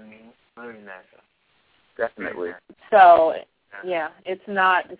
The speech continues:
Speaker 3: not one of those things where I'm, I think you can help me, so I pick you, you, you, and I don't have any use
Speaker 1: Right.
Speaker 3: for you, so you go, you go, and you
Speaker 1: Right.
Speaker 3: go.
Speaker 1: Right, right.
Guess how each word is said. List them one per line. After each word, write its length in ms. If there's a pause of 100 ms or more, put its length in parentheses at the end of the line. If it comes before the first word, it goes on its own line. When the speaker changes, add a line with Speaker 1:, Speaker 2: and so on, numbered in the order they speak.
Speaker 3:
not 220
one 160
of 80
those 220
things 240
where 260
I'm, 360
I 120
think 260
you 100
can 160
help 220
me, 200
so 80
I 80
pick 260
you, 140
you, 180
you, 460
and 240 (260)
I 200
don't 160
have 140
any 200
use 80
Speaker 1:
Right. 200
Speaker 3:
for 80
you, 380
so 140
you 280
go, 280
you 220
go, 220
and 120
you 60
Speaker 1:
Right. 240
Speaker 3:
go. 160 (920)
Speaker 1:
Right, 240 (720)
right. 220